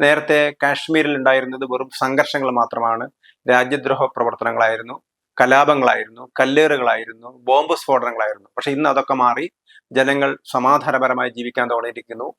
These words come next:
അവിടെ ടൂറിസം വികസിച്ചിരിക്കുന്നു. ആ, ജനങ്ങളൊക്കെ, ഏഹ്, പൊതു രംഗത്തേക്ക് ഇറങ്ങിയിരിക്കുന്നു.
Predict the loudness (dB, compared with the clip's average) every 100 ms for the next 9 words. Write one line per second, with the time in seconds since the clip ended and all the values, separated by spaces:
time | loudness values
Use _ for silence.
0 | _ 2 2 2 0 0 0 -2 -2 -4
1 | -6 -6 -6 -6 -4 -4 -6 _ _ _
2 | _ _ _ _ _ _ 2 2 4 4
3 | 4 2 2 2 2 -2 _ -18 -14 -14
4 | -2 0 2 0 -4 _ _ -2 2 2
5 | 2 2 0 0 -2 -4 -4 -2 -2